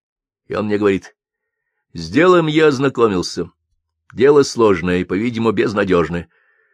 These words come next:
«Ну что ж», отвечаю, «раз оно для вас безнадёжное, то я поговорю ещё с кем-нибудь».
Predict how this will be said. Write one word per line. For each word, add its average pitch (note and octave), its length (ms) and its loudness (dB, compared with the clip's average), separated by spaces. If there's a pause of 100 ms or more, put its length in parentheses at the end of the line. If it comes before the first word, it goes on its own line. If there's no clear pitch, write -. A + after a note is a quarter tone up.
(300)
«Ну C3+ 260 2
что F2+ 320 -2
ж», - 180 -8
отвечаю, - 600 -12 (720)
«раз G2+ 280 -2
оно A#2 180 -2
для A2+ 200 0
вас - 380 0 (360)
безнадёжное, C#3+ 800 -2
то B2+ 120 -14
я A#2 160 -2
поговорю G2+ 280 -6
ещё F#2 380 -6
с - 120 -16
кем-нибудь». D2+ 480 -10